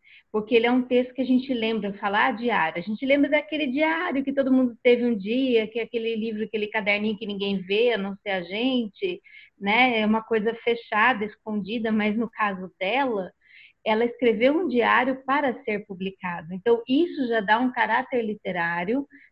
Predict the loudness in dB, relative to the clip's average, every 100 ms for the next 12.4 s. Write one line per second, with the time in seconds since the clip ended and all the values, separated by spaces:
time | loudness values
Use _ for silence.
0 | -8 -4 -4 -2 -4 0 0 4 4 4
1 | 4 4 2 2 0 -2 -4 -4 -4 -2
2 | -2 -2 -2 0 0 0 -2 -2 -4 -6
3 | -4 0 0 -2 -2 0 2 4 4 2
4 | -4 -8 -8 -10 -4 -2 -4 -8 _ _
5 | -4 2 2 2 -8 -4 -2 0 -2 -6
6 | -12 _ _ _ -20 -6 2 4 4 2
7 | 0 2 2 2 0 -2 -2 -4 -4 -6
8 | -2 -2 2 0 -2 -4 -4 -4 -6 -2
9 | 0 0 0 0 0 0 0 0 0 -2
10 | -4 -6 -8 -8 -8 -8 -10 -12 -12 -10
11 | -6 -2 -2 -4 -8 _ -20 -20 -10 -4
12 | -2 0 0 0